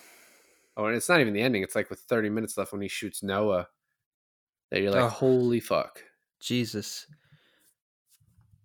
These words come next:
Speaker 2: Literally my favorite character. Literally
Speaker 1: Really?
Speaker 2: my favorite character. Yeah. And I saw it coming.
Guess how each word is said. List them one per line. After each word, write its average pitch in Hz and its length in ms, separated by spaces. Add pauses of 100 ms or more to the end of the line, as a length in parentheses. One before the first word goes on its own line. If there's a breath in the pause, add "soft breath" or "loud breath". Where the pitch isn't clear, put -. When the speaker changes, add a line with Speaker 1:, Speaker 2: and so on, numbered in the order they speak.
(120)
Speaker 2:
Literally 170 560
my 127 160
favorite 107 340
character. - 560 (480)
Literally 202 480
Speaker 1:
Really? 247 180
Speaker 2:
my 233 140
favorite 208 240
character. 185 440 (100)
Yeah. 120 240 (420 loud breath)
And 214 320
I 160 120
saw 156 200
it 123 100
coming. 98 440